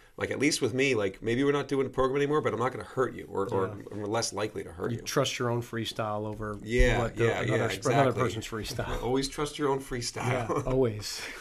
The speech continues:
Speaker 1: <laughs>
Speaker 2: Hot sixteen. <laughs>
Speaker 1: What is, what is hot
Speaker 2: Sixteen bars. Like, sixteen bars makes up a verse in
Speaker 1: <laughs>
Speaker 2: rap, so.
Speaker 1: Because I'm not a rapper. I don't know what he's
Speaker 2: Yeah.
Speaker 1: talking about right now. <laughs>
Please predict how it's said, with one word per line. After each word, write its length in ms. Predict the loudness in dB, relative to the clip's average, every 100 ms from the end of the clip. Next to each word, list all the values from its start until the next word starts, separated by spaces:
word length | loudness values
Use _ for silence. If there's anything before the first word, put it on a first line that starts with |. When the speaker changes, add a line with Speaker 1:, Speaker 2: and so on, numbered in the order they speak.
| -4 -4 -8
Speaker 1:
<laughs> 520 | -20 -20 -18 -8 -8 -4
Speaker 2:
Hot 260 | 0 0
sixteen. 640 | 0 -2 -2 -2 -4 -4 -8 -10 -4
<laughs> 880 | -6 -4 -10 -12 -8 -8 -6 -6 -6 -8 _ -6
Speaker 1:
What 120 | -4
is, 240 | -4 -8 -18 -20 -4
what 80 | -2
is 100 | 0
hot 100 | 2
Speaker 2:
Sixteen 400 | 2 4 2 4
bars. 420 | 4 4 2 -4
Like, 160 | -8 -6
sixteen 340 | -4 0 0
bars 300 | 2 0 0
makes 180 | -4 -4
up 60 | -8
a 60 |
verse 360 | -4 -6 -6 -4
in 60 |
Speaker 1:
<laughs> 120 | -2 0
Speaker 2:
rap, 320 | -2 -2 -10
so. 160 | -10 -8
Speaker 1:
Because 200 | -6 -4
I'm 120 | -2
not 100 | 0
a 60 | -2
rapper. 300 | -2 0 2
I 40 |
don't 120 | 2
know 80 | 2
what 100 | 0
he's 80 | 0
Speaker 2:
Yeah. 60 | 0
Speaker 1:
talking 200 | -2 -4
about 200 | -6 -6
right 100 | -6
now. 160 | -8 -8 -8 -8 -18 -18 -10
<laughs> 80 | -2